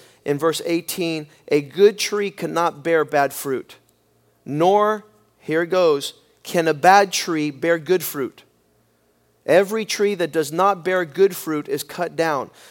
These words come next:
So good tree, good fruit. Bad tree, bad fruit. Good tree, uh, the, the tree that does not bear good fruit is cut down and thrown into the fire.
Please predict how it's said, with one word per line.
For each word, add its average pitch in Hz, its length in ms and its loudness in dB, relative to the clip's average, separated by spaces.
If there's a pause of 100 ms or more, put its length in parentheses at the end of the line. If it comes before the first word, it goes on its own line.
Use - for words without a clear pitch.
So 156 220 0
good 202 340 0
tree, 226 300 -4
good 180 260 0
fruit. - 460 -4 (920)
Bad 170 440 6
tree, 214 320 -4
bad 175 380 2
fruit. - 420 -8 (720)
Good 190 260 6
tree, 214 520 -2 (280)
uh, 151 160 2
the, 143 180 2
the 147 180 -2
tree 214 300 -6
that 180 140 2
does 196 200 0
not 196 240 0
bear 190 180 0
good 190 240 2
fruit 214 240 -4
is 165 80 -4
cut 175 260 -4
down 180 220 0
and 160 120 -6
thrown 175 180 -4
into 175 220 -6
the 156 100 -4
fire. 165 400 0